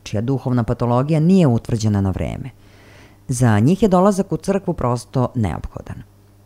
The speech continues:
Oni u crkvi Arhangela Mihajla, naročito na velike praznike, bukvalno trče na zvonik kada se zvoni. Ja sam nekada tamo zvonio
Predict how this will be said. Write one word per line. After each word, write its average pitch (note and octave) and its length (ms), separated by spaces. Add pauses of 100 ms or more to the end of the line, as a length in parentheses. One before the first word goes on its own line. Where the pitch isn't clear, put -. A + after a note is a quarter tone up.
(360)
Oni D3 280
u C3+ 140
crkvi E3 300
Arhangela C3+ 480
Mihajla, B2+ 560
naročito A2+ 640
na A#2+ 100
velike B2 380
praznike, E3 600 (360)
bukvalno F#3+ 360
trče F3 460
na B2 140
zvonik A2+ 680
kada F#2+ 240
se G2 200
zvoni. D#2 440 (320)
Ja F#2 200
sam G#2+ 180
nekada G2+ 320
tamo G#2 280
zvonio G#2 480